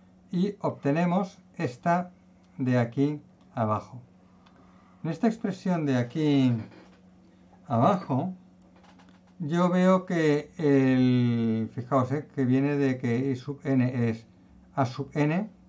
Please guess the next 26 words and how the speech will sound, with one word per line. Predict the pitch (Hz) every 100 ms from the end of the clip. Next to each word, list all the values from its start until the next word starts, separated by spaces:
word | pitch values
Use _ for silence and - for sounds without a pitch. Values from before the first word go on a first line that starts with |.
| -
que | -
sale | 123 117
aquí | 113 123
fuera, | - 160 175 220 - - - _ _ -
y | 156 151
la | 135 131
fase | 123 175 - 143 127 123 - - -
n | 151 147
por | 135 131 123 -
alfa | 165 180 - 131 180 - - - - - - _ - _ _ _ - _ -
se | - 160
suma | 123 196 196 202 196
a | 151
la | 139
fase | 127 147 180
de | 156
la |
exponencial. | 139 - 127 120 143 127
Recordad | 127 127 139
que | - 151 147 143
el | 135
producto | 143 139 143 147 135
de | 135
exponenciales | 127 - 143 131 123 123 135 131 123 120
me | 120
da | 123 131 123